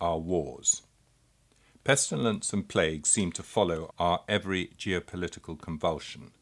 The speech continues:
These crafty pathogens find any convenient vector to invade our fragile bodies. They are in the water we drink, the food we eat, the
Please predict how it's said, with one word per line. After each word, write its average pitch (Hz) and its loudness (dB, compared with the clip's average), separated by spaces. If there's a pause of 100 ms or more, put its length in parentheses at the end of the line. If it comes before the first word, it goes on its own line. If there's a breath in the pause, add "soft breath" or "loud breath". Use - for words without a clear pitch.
(420 soft breath)
These 82 -6
crafty - 4
pathogens - -2
find 87 -2
any 104 0
convenient 90 -2
vector 90 -4 (320 soft breath)
to 95 -2
invade 101 6
our 90 0
fragile 98 2
bodies. - -4 (500 soft breath)
They 80 -2
are 80 0
in 82 0
the 78 -4
water 104 0
we 80 -4
drink, 123 0 (340 soft breath)
the - -14
food 131 0
we 101 2
eat, 85 -4 (460)
the 90 -8